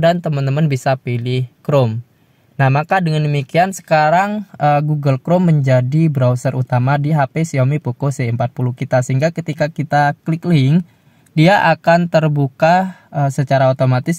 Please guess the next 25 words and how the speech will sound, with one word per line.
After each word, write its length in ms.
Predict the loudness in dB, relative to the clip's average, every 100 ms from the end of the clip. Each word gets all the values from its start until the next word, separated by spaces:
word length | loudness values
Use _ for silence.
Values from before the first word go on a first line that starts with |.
| -2
dengan 480 | 0 2 0 0 0
menggunakan 640 | 0 0 0 0 -2 -2
aplikasi 480 | -4 -6 -4 -4 -2
Google 240 | -4 -4
Chrome. 400 | -4 -4 -4 -6
Oke, 240 | -6 -6 -4
kita 240 | -4 -4
coba. 560 | -2 -2 0 0 0 -6 _ _ _ _ _ _ _ _ _ _ _ _ _ _ _ _ _ _ -4
Nah, 160 | 0 0
sekarang, 640 | -2 0 2 2 0 -4 -8 -4
eh, 320 | 2 4 6 4 0
linknya 400 | -2 0 2 2
dia 320 | 2 2 2
dibuka 720 | 2 -2 -2 -6 -2 2 2
dengan 400 | 2 0 2 2
menggunakan 640 | 2 0 -2 -2 0 2 2
Google 320 | -2 -2 -4
Chrome, 240 | -2 -2
teman-teman. 480 | 0 -2 -2 -4 -6 -10 _ _
Jadi 320 | -2 2 4 4
ini 80 |
adalah 400 | 4 4 2 0
aplikasi 640 | -4 -6 -6 -6 -6 -6 -8
Google 240 | -8 -8
Chrome. 400 | -8 -8 -6 -8